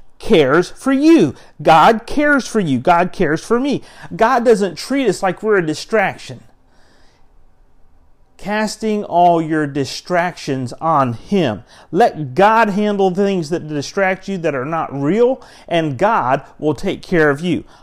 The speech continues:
"Humble yourselves, therefore, under the mighty hand of God, that He may exalt you in due time, casting all your care upon Him, for He careth for you."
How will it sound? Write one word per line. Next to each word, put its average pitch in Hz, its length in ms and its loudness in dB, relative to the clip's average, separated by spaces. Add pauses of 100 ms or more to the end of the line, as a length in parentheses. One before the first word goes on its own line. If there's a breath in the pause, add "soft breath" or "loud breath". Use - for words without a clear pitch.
"Humble 240 500 2
yourselves, 147 520 0
therefore, 143 360 0
under 139 160 -4
the 127 80 -6
mighty 135 240 0
hand 135 220 -6
of 120 80 -6
God, 131 260 -2
that 135 120 -6
He 180 120 -6
may 151 160 -4
exalt 147 500 -4
you 196 100 -4
in 180 100 -4
due 160 120 -4
time, 147 380 -6 (420 loud breath)
casting 214 640 -4
all 185 220 2
your 165 160 -2
care 196 280 0
upon 165 320 -2
Him, 165 220 -6
for 151 160 -6
He 151 220 -8
careth 170 480 -2
for 156 160 -8
you." 175 400 -4